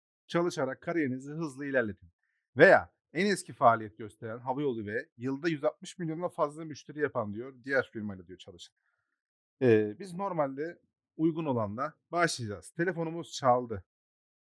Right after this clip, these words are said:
Açalım. "Merhaba güzel hanımefendi. Mürettebatın en yeni üyesi olarak aramıza hoş geldiniz. Bu görevi almak için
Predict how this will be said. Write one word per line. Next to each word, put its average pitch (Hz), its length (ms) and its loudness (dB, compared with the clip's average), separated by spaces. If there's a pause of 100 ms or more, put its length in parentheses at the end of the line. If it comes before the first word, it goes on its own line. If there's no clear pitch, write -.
(160)
Açalım. 117 460 -8 (2250)
"Merhaba 139 480 8 (120)
güzel 131 240 -4
hanımefendi. 101 500 -6 (320)
Mürettebatın 185 800 0
en 202 240 -8
yeni 160 180 2
üyesi 143 300 -2
olarak 123 340 -2
aramıza 139 340 -4
hoş 127 180 -8
geldiniz. 104 440 -8 (400)
Bu 156 120 2
görevi 175 240 6
almak 147 280 4
için 151 300 -12